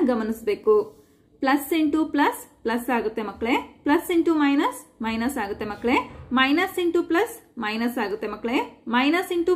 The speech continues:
ಮೈನಸ್ ಪ್ಲಸ್ ಆಗುತ್ತೆ ಮಕ್ಕಳೇ. ಈ ನಿಯಮಗಳನ್ನ ನೀವು ಸರಿಯಾಗಿ ಅರ್ಥ ಮಾಡ್ಕೊಂಡ್ರೆ ನೀವು ಸುಲಭವಾಗಿ ಲೆಕ್ಕಗಳನ್ನ ಮಾಡಬಹುದು ಮಕ್ಕಳೇ. ಅದೇ ರೀತಿ ನೋಡಿ ಮಕ್ಕಳೇ, ಎರಡೂ ಪ್ರದೇಶಗಳ ವ್ಯತ್ಯಾಸ,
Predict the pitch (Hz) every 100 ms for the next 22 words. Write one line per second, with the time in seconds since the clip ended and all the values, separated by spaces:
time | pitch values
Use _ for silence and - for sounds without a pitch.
0 | 320 302 466 554 - _ - 233 247 285
1 | 392 214 220 202 208 208 - - _ 262
2 | 349 330 277 285 320 311 277 277 285 269
3 | 277 214 220 220 233 196 - 208 185 180
4 | 190 175 190 302 554 - _ - 240 277
5 | - 233 269 262 202 202 427 523 220 247
6 | 208 196 233 415 269 220 208 240 202 190
7 | 185 202 202 185 - - - 214 226 226
8 | 226 214 214 214 269 285 220 226 302 262
9 | 208 226 277 220 220 226 208 214 - 226
10 | 214